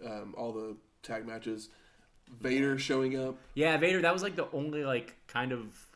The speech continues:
Speaker 2: incon-, like, not inconsequential because it was a squash match to put over Vader, but
Speaker 1: But it's still Vader showing up
Speaker 2: Yeah, it was
Speaker 1: and,
Speaker 2: awesome.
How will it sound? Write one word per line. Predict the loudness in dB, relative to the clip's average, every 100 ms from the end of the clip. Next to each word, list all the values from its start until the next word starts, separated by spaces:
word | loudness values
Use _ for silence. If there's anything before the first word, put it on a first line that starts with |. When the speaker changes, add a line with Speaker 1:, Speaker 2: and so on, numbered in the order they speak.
| _ _ _
Speaker 2:
incon-, | -6 -4 -2 0 0
like, | -2 -4 -6
not | -4 -2
inconsequential | -4 -8 -8 -6 -6 -6
because | -8 -8
it | -6
was |
a | -6
squash | 2 2 2
match | -2 -4 -8
to | -8
put | -4
over | -2 -2
Vader, | -2 -2 -4 -10 -6
but | -6 -6 -12 _ -20 -12 -10 -6
Speaker 1:
But | -6
it's | -2
still | 0 0
Vader | 0 0 2 0
showing | -2 -6 -4 -4
up | -4 2
Speaker 2:
Yeah, | 4 4
it |
was | 4
Speaker 1:
and, | 0
Speaker 2:
awesome. | -2 -4